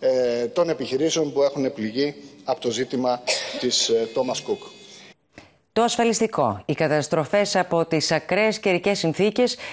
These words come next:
Speaker 2: η διάνοιξη της διασυνοριακής διάβασης της πρέσπες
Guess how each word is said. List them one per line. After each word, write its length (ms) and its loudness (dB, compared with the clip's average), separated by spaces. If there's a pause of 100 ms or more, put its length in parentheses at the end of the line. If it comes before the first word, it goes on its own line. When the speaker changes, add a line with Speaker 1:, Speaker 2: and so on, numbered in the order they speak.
Speaker 2:
η 140 2
διάνοιξη 560 2
της 240 2
διασυνοριακής 840 2
διάβασης 680 2
της 320 -2
πρέσπες 480 0